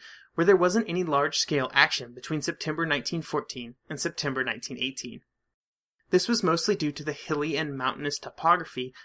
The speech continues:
of most of these areas. The Argonne Forest was another very passive area, due to the fact that it was, well, a forest. In the far north near the sea, there also weren't a lot of active areas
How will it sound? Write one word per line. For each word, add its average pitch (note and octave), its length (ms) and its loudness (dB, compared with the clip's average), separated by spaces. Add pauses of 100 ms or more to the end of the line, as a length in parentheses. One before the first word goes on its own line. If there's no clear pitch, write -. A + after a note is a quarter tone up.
of E3 140 0
most C3+ 240 -2
of B2+ 100 -2
these B2 180 -6
areas. A#2 580 -4 (960)
The F#3 100 6
Argonne F3 500 6
Forest F#3 600 -2
was C3+ 120 -2
another D3 320 2
very B2+ 280 2
passive D3 480 0
area, - 360 -8 (260)
due D3+ 120 0
to F3 100 4
the G3+ 100 4
fact D3 340 2
that C#3+ 100 0
it B2 100 -4
was, A#2 460 -6 (340)
well, A2+ 360 -6 (260)
a A#2+ 60 -8
forest. - 560 -4 (1040)
In F#3 140 2
the G3 80 6
far G#3+ 300 4
north E3 320 2
near D3+ 140 -2
the D3+ 100 -4
sea, B2+ 460 -4 (200)
there E3+ 160 2
also G3 280 2
weren't E3 240 4
a D3 40 2
lot B2+ 160 0
of C3+ 180 -6
active C3+ 380 -6
areas B2 540 -4